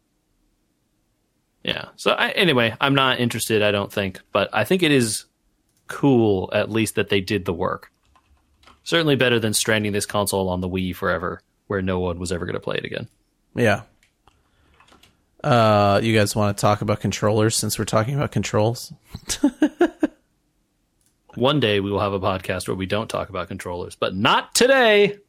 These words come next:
Speaker 1: What are we
Speaker 2: Not
Speaker 1: talking about, Andrew?
Speaker 2: today. Uh, guys?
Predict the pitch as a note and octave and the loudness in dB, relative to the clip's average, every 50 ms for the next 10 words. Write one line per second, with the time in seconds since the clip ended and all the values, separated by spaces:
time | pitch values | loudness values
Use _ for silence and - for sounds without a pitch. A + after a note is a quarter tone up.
0 | - - C3 C3+ C#3+ D3 E3 F#3 D#3+ D#3 C3 B2 B2 A#2 A2+ A2+ A2+ A2+ A#2 A2+ | -2 0 2 4 4 4 4 4 4 4 4 2 2 4 4 4 4 2 2 2
1 | A#2+ A#2+ C#3+ C#3 C3 C3+ C3 B2 A#2 A#2 A2 A2 G#2 A2 - - _ _ _ _ | 2 2 2 4 4 4 4 4 4 4 4 4 2 0 -4 -10 _ _ _ _
2 | _ _ _ _ _ _ _ _ _ _ _ - C#3 C3+ C3+ C3 C3 B2+ B2+ A#2 | _ _ _ _ _ _ _ _ _ _ _ 0 2 2 4 4 4 4 4 2
3 | B2+ B2 C3 C3+ C#3+ E3 F#3+ G3 - - - | 2 2 4 4 4 4 2 2 -2 -6 -10